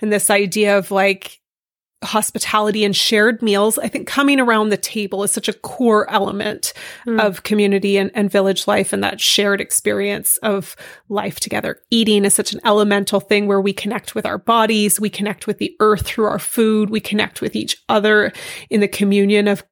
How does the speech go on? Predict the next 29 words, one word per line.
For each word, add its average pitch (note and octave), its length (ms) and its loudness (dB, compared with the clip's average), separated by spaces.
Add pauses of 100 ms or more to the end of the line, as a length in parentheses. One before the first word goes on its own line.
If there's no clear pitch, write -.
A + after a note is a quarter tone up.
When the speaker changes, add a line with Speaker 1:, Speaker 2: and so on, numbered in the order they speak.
(140)
Speaker 1:
of G3+ 140 0
sharing G#3 540 0
or G#3+ 80 0
breaking G3+ 400 -2
bread G3+ 280 0
with G#3+ 160 -2
each A3+ 180 -2
other. A#3 320 2 (340)
And A3+ 300 0
much A3+ 300 -2
of D#4+ 80 0
that D4+ 180 2
is C#4+ 160 0
lost A3 840 2 (240)
when A3 200 2
it's - 180 -4
like, A3 120 0
"Oh, B3 100 2
this A#3+ 180 0
person C4+ 280 -2
can A#3+ 140 -4
eat A3 140 -8
this C4+ 200 2
and A#3 100 -6
this B3+ 120 -6
person C4 260 -4
<laughs> C4 40 2
can - 60 2 (120)
eat C#4+ 100 0